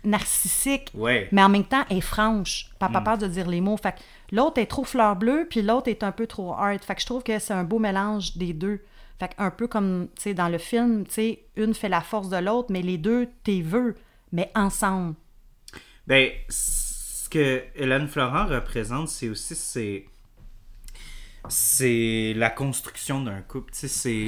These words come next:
Speaker 2: c'est
Speaker 1: Et la
Speaker 2: le
Speaker 1: déconstruction.
Speaker 2: Et la déconstruction, mais surtout, tu sais
Speaker 1: Hey, ça part de loin, là.
Speaker 2: ça
Speaker 1: C'est
Speaker 2: part de
Speaker 1: premier amour,
Speaker 2: oui,
Speaker 1: premier
Speaker 2: c'est premier
Speaker 1: amour.
Speaker 2: amour, c'est à quinze, seize ans.
Speaker 1: Ah, man,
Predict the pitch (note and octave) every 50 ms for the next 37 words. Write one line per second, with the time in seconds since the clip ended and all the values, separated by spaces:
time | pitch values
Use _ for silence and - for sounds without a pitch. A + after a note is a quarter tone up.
0 | A2 G#2+ - - - - A#3 A3+ A#3 A#3 A#3 A3 G#3 E3+ E3 E3+ A#3+ A#3 - -
1 | G#3 G#3 G3 - - F#3 E3 - - G#3 F#3+ F#3+ A3+ B3 - C3+ C3+ B2 B2 A#2+
2 | A#2+ B2 A#2 - - C#3+ C#3+ - - - - - - - D3 D3+ D#3+ - - -
3 | A#2 C3 C3+ C3+ B2+ B2+ B2 - - - - F#2+ A2+ C3 B2+ - - - - -
4 | E3 C#3 - - - - G3 G3 A3 A3+ G#3+ F#3+ - - - - F#3 F#3 F3+ F3+
5 | F3+ F3 D#3+ E3 D#3+ - D#3+ - - - F3+ D#3+ - E3 D#3+ - F#3 F#3 F#3 E3
6 | F3 E3 E3+ F3 F3+ G3+ G#3+ A3 G#3+ G3 G3+ G3+ G3 - - - - D#3+ F#3 G#3+
7 | G#3+ A3 A3+ A3+ A3 A#3 A3 A3+ A#3+ C4+ F4 F#4+ F#4+ C#4 F#3 F3 - - - B3
8 | B3 - C#4 C4 C#4 - - F4+ - G3+ G3+ - D#3+ D3 D3 D3+ D#3 D#3+ F3 F#3+
9 | G3+ G3 F3 - - - C#3 A#2 A2 A2 A2+ - - - D#3+ D#3 E3 E3 - -
10 | - - D#3 C#3 B2+ B2+ A#2+ A2+ A#2+ C#3 D3+ D#3 D#3 D#3+ D#3+ E3 E3